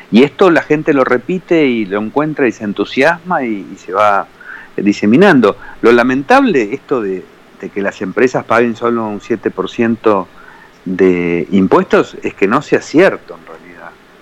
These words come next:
¿no? Porque la verdad es que parten de la base de, de una mentira que es la que le están preguntando al dato, ¿no? Porque yo creo que la mentira está primero y después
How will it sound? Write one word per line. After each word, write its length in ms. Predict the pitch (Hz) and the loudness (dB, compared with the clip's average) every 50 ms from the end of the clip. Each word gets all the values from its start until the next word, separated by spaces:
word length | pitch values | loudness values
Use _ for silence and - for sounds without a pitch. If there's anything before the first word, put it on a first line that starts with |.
| - | -16
¿no? 300 | 87 92 101 120 131 - - _ _ _ _ _ _ - - - - - - _ | -12 -8 -8 -8 -8 -8 -12 _ _ _ _ _ _ -20 -20 -20 -20 -20 -20 _
Porque 220 | - 98 - 110 | -8 -4 -2 0
la 120 | 101 104 104 | 2 2 2
verdad 260 | 107 110 131 180 214 | 2 4 4 2 2
es 60 | 208 | 0
que 200 | - - 165 131 | -2 -4 -6 -6
parten 560 | - - - - 131 131 - - 160 139 123 | -6 -8 -4 -4 -2 -2 -2 -4 -6 -4 -4
de 60 | 110 101 | -4 -4
la 100 | 98 101 | -2 0
base 300 | 110 127 127 - 147 127 | -2 -2 -2 -2 -4 -4
de, 160 | 107 95 87 - - - 87 85 | -4 -4 -8 -12 -18 -20 -12 -8
de 120 | 95 98 | -6 -4
una 260 | 107 113 131 139 127 | -4 -2 -2 -2 -2
mentira 600 | 117 110 101 104 - - 117 120 120 127 135 135 - - - - - - - - - - - - | -4 -4 -6 -6 -6 -4 -2 0 0 0 0 -2 -6 -14 -20 -20 -20 -20 -20 -20 -20 -20 -20 -6
que 120 | - 117 120 | -2 0 2
es 60 | 131 | 4
la 160 | 143 143 131 | 4 4 4
que 80 | - 104 | 2 0
le 80 | 101 | -2
están 280 | 98 - - 139 147 135 | -2 -2 -2 -2 -2 0
preguntando 600 | 135 120 107 95 95 95 95 117 120 123 117 104 | 0 0 0 0 -4 -2 0 0 0 0 0 -2
al 140 | 92 92 92 | -2 -2 -2
dato, 420 | 110 113 104 90 - - 80 76 73 - - - | 0 0 0 -2 -4 -10 -18 -18 -18 -20 -16 -14
¿no? 140 | 98 107 | -14 -12
Porque 240 | 98 - 92 82 85 | -10 -10 -10 -6 -4
yo 120 | 101 113 113 | -4 -2 0
creo 20 | |
que 60 | 117 110 | 2 2
la 80 | 101 98 | 2 0
mentira 460 | 92 92 95 101 95 - 120 127 127 | 0 -2 -6 -6 -4 -2 0 0 0
está 300 | - - - 104 98 98 - - - - - - | 0 -2 -2 -2 -2 -2 -4 -6 -10 -12 -12 -8
primero 460 | - 104 104 107 110 113 117 135 135 | -6 -4 -2 0 0 0 0 2 0
y 40 | 101 | 0
después 480 | 90 82 - - 104 101 101 - - | -2 -4 -4 -4 -2 -2 -2 -4 -8